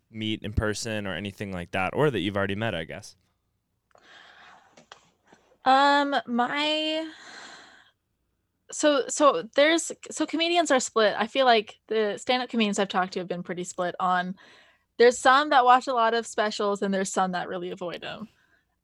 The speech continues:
Speaker 2: Um, I, I go back to the same specials. Like, it's like a comfort for me. And one of those is, uh,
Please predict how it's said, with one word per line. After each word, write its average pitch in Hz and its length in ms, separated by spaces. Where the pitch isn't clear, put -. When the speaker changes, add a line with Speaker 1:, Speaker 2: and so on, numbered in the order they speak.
Speaker 2:
Um, 208 560
I, 254 800
I 247 160
go 302 140
back 262 260
to 277 100
the 226 100
same 214 340
specials. 302 800
Like, 196 360
it's 202 220
like 208 100
a 180 100
comfort 226 720
for 262 180
me. 254 480
And 202 260
one 214 140
of 220 60
those 208 440
is, 185 720
uh, 170 480